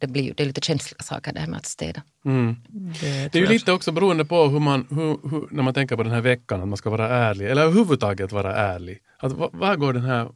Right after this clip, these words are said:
Speaker 2: vad är reglerna för att vara
Speaker 1: Ja.
Speaker 2: ärlig? Att, är det ärligt att vara tyst, eller borde
Speaker 1: Ja,
Speaker 2: man
Speaker 1: det är just det, ser du, som jag
Speaker 2: Ja.
Speaker 1: tänkte att den här psykologen har säkert svar på. Det
Speaker 2: Ja.
Speaker 1: tror jag nämligen till exempel att det är ganska vanligt på arbetsplatser.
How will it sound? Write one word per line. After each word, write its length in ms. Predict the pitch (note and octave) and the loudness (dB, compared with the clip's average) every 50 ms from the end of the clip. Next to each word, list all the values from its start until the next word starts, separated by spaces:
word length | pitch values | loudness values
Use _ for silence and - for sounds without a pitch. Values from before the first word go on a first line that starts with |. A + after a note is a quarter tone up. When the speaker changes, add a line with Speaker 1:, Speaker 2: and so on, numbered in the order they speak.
| _ _ | _ _
Speaker 2:
vad 140 | - F3 F#3 | -4 -2 0
är 80 | D#3+ C3+ | 2 2
reglerna 580 | D#3 F#3 C#3+ G#2 F#2 F#2 F2 - - - - | 2 2 0 0 -2 -4 -8 -12 -14 -16 -16
för 180 | - - - - | -14 -14 -14 -14
att 120 | - - | -12 -8
vara 120 | - F2+ - | -6 -4 -4
Speaker 1:
Ja. 240 | A#3 - A2 - | -4 -2 -4 -4
Speaker 2:
ärlig? 180 | - - - - _ _ _ _ | -6 -8 -12 -20 _ _ _ _
Att, 140 | - C3 - - _ _ _ _ | -4 -4 -4 -6 _ _ _ _
är 80 | - C3+ | 0 2
det 100 | C3 C3 C3+ | 4 4 6
ärligt 280 | C#3+ D3 C#3 A#2 G#2+ - | 6 6 4 4 2 -2
att 100 | G2+ G2+ | -4 -2
vara 200 | G#2 G2+ G2 F#2 | -2 -2 -2 -4
tyst, 400 | - G2+ F#2+ - - - - - | -4 -6 -8 -8 -10 -12 -14 -12
eller 280 | - G2+ F#2+ F#2 F2+ | -10 -8 -8 -8 -6
borde 240 | A2+ A2 A2 G#2 - B3+ | -4 -2 -2 2 2 4
Speaker 1:
Ja, 80 | C#4 C4 | 4 4
Speaker 2:
man 180 | D#3+ C#3+ C3+ | 4 2 2
Speaker 1:
det 80 | D3 F#3 | 0 -2
är 40 | G3 | -2
just 300 | G3 A3+ A#3+ - - - | 0 -2 -4 -4 -6 -6
det, 80 | C4 | -6
ser 140 | - - E3 | -4 -4 -6
du, 100 | C3 C3+ | -6 -6
som 140 | - - D#3 | -6 -6 -6
jag 60 | D3 | -4
Speaker 2:
Ja. 40 | - | -2
Speaker 1:
tänkte 120 | B2 G2+ G#2 B2 | -4 -2 -2 -2
att 40 | B2+ | -2
den 20 | |
här 100 | D3+ E3 | -2 -4
psykologen 500 | E3 - - - G#3 A3 G3+ D3 - B2+ | -6 -8 -6 -4 -4 -2 -2 -4 -4 -6
har 120 | C3+ C#3 C3+ | -8 -8 -8
säkert 300 | - C#3 - - C#3 - | -8 -8 -8 -8 -10 -10
svar 220 | - D#3 C#3+ C3+ | -8 -8 -8 -8
på. 120 | - - D3+ - - - - - - | -8 -8 -10 -10 -12 -18 -18 -2 2
Det 80 | F3 | 4
Speaker 2:
Ja. 60 | B3 | 4
Speaker 1:
tror 140 | C4 D4+ D4+ | 6 6 6
jag 80 | C4+ A3+ | 4 4
nämligen 280 | F#3+ F3 E3 D3+ D#3 | 2 2 0 0 -2
till 100 | D3+ D#3+ | -2 -2
exempel 340 | D3+ D3+ - D#3+ D3 - D3+ | -4 -4 -6 -6 -4 -2 -2
att 80 | D3+ D3 | -2 -2
det 40 | - | -2
är 20 | |
ganska 220 | E3 E3+ - - F3+ | -2 -4 -2 -2 0
vanligt 320 | G#3+ G#3 D3+ A#2 C3 - | 2 2 2 0 -2 -4
på 80 | - - | -4 -2
arbetsplatser. 960 | - F3+ F3+ E3 C3+ - - - - - - - - - - - - D#3+ | -2 -2 -2 -2 -4 -6 -8 -10 -10 -10 -8 -8 -8 -8 -8 -8 -6 -8